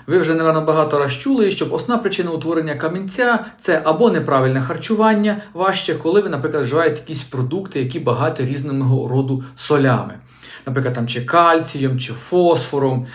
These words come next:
чи сечовою кислотою. І в цьому є основна проблема, тому що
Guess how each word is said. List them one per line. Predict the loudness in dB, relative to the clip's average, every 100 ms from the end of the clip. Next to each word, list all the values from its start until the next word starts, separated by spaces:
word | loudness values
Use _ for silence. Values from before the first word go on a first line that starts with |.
| -14
чи | -6 -4 -4 -6
сечовою | -6 -2 0 6 6 6
кислотою. | 0 -2 -2 0 2
І | 2
в | 2 4
цьому | 4 4 0
є | 2 2 2 -4
основна | -8 -4 -2 -2
проблема, | 0 2 4 4 0
тому | -2 -4
що | -2 2 2